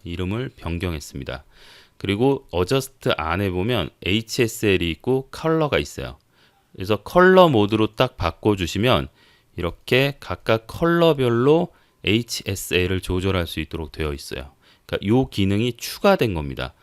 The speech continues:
어저스트의 컬러라고 하는 기능이 추가된 거라고 보시면 되겠습니다. 이거 생각보다 편리합니다. 근데 일반적으로 우리는 이렇게 지금까지 썼었죠. 그래서 휴, 휴를 선택하고 여기 있는 것들을 조정하고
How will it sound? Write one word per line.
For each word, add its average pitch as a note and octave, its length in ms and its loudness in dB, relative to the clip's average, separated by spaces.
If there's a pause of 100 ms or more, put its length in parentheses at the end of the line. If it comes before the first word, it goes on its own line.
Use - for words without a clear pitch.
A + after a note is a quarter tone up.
(180)
어저스트의 F#2+ 720 0
컬러라고 D3+ 640 2
하는 G2 180 -2
기능이 E2+ 560 -2 (300)
추가된 B2+ 580 0
거라고 E2+ 540 -2
보시면 E2 500 -6
되겠습니다. C2 640 -10 (340)
이거 F#2 180 -4
생각보다 C3+ 560 -4
편리합니다. A2 680 -4 (560)
근데 G#2 120 2
일반적으로 A#2 600 0
우리는 G2+ 400 -2
이렇게 A#2+ 400 -2
지금까지 E2+ 400 -4
썼었죠. F2+ 540 -8
그래서 E2 300 -6 (300)
휴, G#2 440 -2
휴를 D#3 360 0
선택하고 D3 840 -2 (260)
여기 F#2 300 -2
있는 F#2+ 240 -2
것들을 G#2 440 -4
조정하고 D#2 640 -8